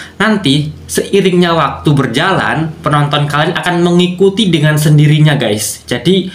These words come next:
kalian nggak usah khawatir kalau penonton kalian hari ini itu masih sepi. Karena buat temen-temen yang komentar itu biasanya, eh, ngeluh dengan banyak komenan di channel aku itu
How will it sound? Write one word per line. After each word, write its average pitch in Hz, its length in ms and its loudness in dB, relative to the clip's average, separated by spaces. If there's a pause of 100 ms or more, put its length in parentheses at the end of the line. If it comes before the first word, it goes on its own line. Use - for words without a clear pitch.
(340)
kalian 156 320 0
nggak 143 160 0
usah 147 160 -2
khawatir 139 800 0
kalau 151 400 -2
penonton 147 480 0
kalian 143 400 0
hari 139 320 0
ini 139 160 0
itu 170 80 2
masih 147 320 0
sepi. 160 480 -2 (400)
Karena 175 320 0
buat 143 240 0
temen-temen 170 560 2
yang 165 240 0
komentar 156 560 0
itu 170 160 -2
biasanya, 160 880 -2
eh, 147 400 0 (120)
ngeluh 175 440 2
dengan 151 280 0
banyak 147 260 -2 (1040)
komenan 156 520 0
di 143 160 2
channel 143 280 -2
aku 147 280 -2
itu 202 100 2